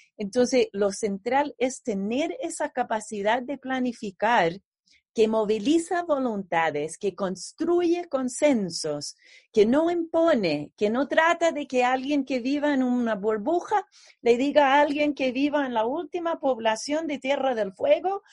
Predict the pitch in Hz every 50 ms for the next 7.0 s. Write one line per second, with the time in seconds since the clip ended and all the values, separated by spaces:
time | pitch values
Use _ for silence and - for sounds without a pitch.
0 | - - _ _ _ 277 294 302 330 330 320 330 330 330 330 320 277 - 294 269
1 | 294 294 277 339 349 247 - - 277 294 - 311 302 285 262 262 262 285 294 294
2 | 320 330 359 330 330 330 330 302 277 294 285 - 254 240 233 - - 269 285 294
3 | - _ _ - - _ _ _ - 214 208 220 220 240 269 294 320 330 330 294
4 | 294 277 269 - 269 262 240 - 277 269 302 320 302 320 302 294 269 254 233 208
5 | 196 196 - - 208 226 247 262 285 330 330 339 - - 269 285 302 302 294 294
6 | 277 - 233 220 208 - - 247 254 254 262 285 302 240 240 233 214 214 - -